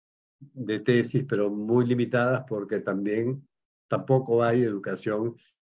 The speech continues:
en sexología en las universidades, menos aún en medicina. La sexualidad se asocia siempre con la reproducción y por eso la sociedad la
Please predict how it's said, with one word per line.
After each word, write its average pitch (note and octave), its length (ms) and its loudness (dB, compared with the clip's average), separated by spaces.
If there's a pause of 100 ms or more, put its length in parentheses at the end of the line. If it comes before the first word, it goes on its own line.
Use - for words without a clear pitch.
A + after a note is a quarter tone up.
(240)
en G#2+ 100 0
sexología G2 800 -2 (100)
en G2 100 -4
las F#2 140 -4
universidades, F2+ 800 -2 (260)
menos B2+ 360 2
aún G#2+ 200 -2
en G#2 100 -2
medicina. F2 600 -6 (600)
La A2+ 240 2
sexualidad B2 640 4
se D3 100 2
asocia C3 400 0
siempre A2+ 320 -4
con G2+ 140 -2
la G2+ 80 -4
reproducción G#2 840 0 (260)
y G#2+ 100 -8
por G#2 220 0
eso A#2 180 2
la G#2+ 140 4
sociedad A2+ 540 0
la A#2+ 280 -2